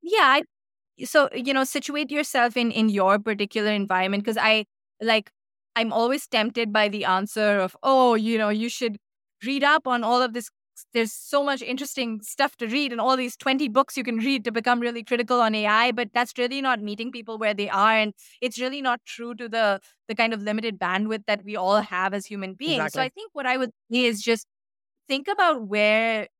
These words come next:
Speaker 1: either narratives or stories about A I or actual kind of A I applications are showing up in your everyday life, and take an either explicit or, like, take a kind of critical perspective, and where you can ask questions to people in power. So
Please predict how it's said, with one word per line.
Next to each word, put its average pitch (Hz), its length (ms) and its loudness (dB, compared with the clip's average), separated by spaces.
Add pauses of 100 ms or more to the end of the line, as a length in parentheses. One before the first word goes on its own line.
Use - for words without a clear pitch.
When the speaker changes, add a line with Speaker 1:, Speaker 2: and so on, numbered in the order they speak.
(220)
Speaker 1:
either 220 400 0
narratives 214 880 -4
or 202 120 -2
stories 220 760 -6
about 202 420 -2
A 190 140 -6
I 220 480 -2 (100)
or 220 280 4 (100)
actual 220 560 -6
kind 202 240 -8
of 202 120 -8
A 190 120 -6
I 190 200 0
applications 202 720 -8
are 208 120 -2
showing 208 420 -8
up 208 140 -2
in 202 120 -6
your 190 180 -6
everyday 190 460 -6
life, 185 400 -8 (340)
and 240 220 4 (340)
take 277 240 -2
an 240 140 -6
either 208 340 0
explicit 247 800 -4 (100)
or, 214 380 4
like, 208 160 -2 (100)
take 370 160 -10
a 370 40 -20
kind 269 200 -2
of 220 140 -8
critical 240 400 -2
perspective, 220 680 -4
and 214 220 0
where 214 140 -2
you 220 180 -6 (100)
can 214 440 0
ask 202 280 0
questions 190 600 -8
to 208 80 -12
people 185 300 -14
in 202 100 -6
power. 214 460 4
So 220 260 -6